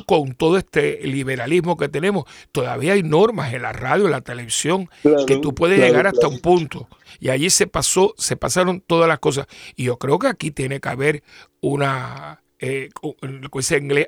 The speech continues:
Speaker 1: accountability. Tienen que decirle, "Oye, pero ¿qué pasó aquí?".
Speaker 2: Hay congresistas en Estados Unidos que están tratando de poner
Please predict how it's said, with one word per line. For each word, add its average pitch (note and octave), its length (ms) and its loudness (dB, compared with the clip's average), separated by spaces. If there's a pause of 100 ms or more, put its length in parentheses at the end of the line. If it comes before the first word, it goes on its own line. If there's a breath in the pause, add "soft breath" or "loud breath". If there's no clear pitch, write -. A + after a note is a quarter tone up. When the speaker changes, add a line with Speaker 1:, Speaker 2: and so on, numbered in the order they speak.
Speaker 1:
accountability. C3+ 1080 -2 (480 soft breath)
Tienen D3+ 300 -4
que G#3 260 -4 (140)
decirle, C3+ 440 -6
"Oye, E3+ 200 -2
pero C#3 240 -12
¿qué D3 120 -6
pasó G3+ 300 -4
aquí?". B2 240 -10 (800 soft breath)
Speaker 2:
Hay D#3+ 140 2
congresistas G3 1040 2
en C3 320 4
Estados C#3+ 400 0
Unidos D#3 280 2
que D3 100 -2
están D3 380 0
tratando C#3+ 640 -2
de C#3 140 -6
poner C3 540 -10